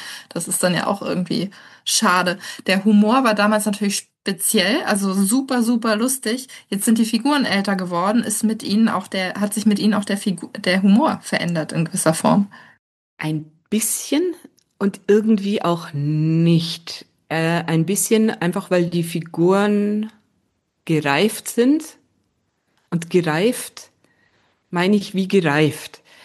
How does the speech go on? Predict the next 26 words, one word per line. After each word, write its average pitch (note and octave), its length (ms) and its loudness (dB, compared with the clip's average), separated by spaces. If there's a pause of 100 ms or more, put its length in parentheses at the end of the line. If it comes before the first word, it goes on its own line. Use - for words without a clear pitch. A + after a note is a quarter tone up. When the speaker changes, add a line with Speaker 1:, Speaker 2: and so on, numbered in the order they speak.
(140)
Speaker 2:
Im F3 120 0
Positiven G#3 920 2
wie G3 140 2
im G3 120 6
Negativen. D#3 680 2
Also D#3+ 240 -2
versteht E3 360 -2
mich E3+ 100 0
jetzt E3+ 240 -2
nicht F3 200 -6
falsch. E3 360 -6 (720)
Manches F#3+ 480 0
ist G#3 180 -2
ein G#3+ 60 4
bisschen G3+ 280 2
überreif, B3 920 -2
wenn G#3 200 2
ich C4+ 120 4
das A3+ 180 -2
so F3+ 80 -2
sagen F3+ 400 2
darf. A#3 440 -2 (380)
Ähm, F#3+ 260 0
es E3+ 120 -4
fehlt D4+ 880 0
ein G3 260 0